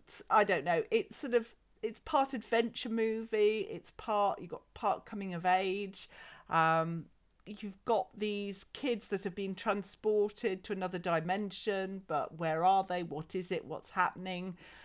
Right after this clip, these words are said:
Um, and what started out as a story just for some, uh, newspaper delivery girls, some friends,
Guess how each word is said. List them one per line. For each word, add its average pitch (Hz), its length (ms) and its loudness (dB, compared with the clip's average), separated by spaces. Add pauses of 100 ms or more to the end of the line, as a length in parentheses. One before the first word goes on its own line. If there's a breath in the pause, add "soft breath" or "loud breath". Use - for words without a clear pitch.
(240 loud breath)
Um, 175 500 0 (800)
and 190 160 6
what 202 220 2
started 240 600 6
out 202 200 8
as 180 120 -4
a 190 60 -10
story 180 340 0
just 180 280 -6
for 180 100 -6
some, 170 600 -2 (300)
uh, 151 200 -8
newspaper 175 540 -2
delivery 180 400 0
girls, 135 500 -2
some - 160 -16
friends, 151 680 0